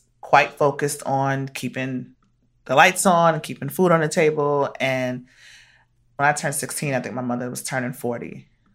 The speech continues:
So whatever my mom was dealing with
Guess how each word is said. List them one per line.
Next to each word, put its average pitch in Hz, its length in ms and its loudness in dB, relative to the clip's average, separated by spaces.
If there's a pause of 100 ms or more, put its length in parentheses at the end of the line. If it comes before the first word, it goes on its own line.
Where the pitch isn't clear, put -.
(300)
So 135 300 2 (880)
whatever 175 360 8
my 185 200 8
mom 156 380 8
was 147 180 0
dealing 143 560 2
with 127 420 -2